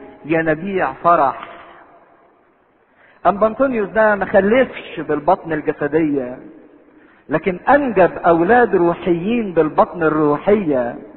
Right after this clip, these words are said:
بالروح القدس ولد ملايين، ملايين، ملايين من الناس لله، وكان ليهم حياة الفرح وينابيع الخلاص.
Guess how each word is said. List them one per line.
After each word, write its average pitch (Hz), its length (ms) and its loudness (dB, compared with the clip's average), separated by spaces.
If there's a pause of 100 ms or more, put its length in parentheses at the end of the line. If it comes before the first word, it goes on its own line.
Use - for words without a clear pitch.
(640)
بالروح 247 320 4
القدس 277 500 -2
ولد 262 400 6
ملايين، 208 880 0
ملايين، 190 720 0
ملايين 185 580 -2
من 170 140 -6
الناس 165 440 -2 (120)
لله، 139 580 2 (920)
وكان 220 240 -2
ليهم 262 400 0
حياة 247 400 4
الفرح 226 640 2
وينابيع 165 600 0
الخلاص. 151 560 2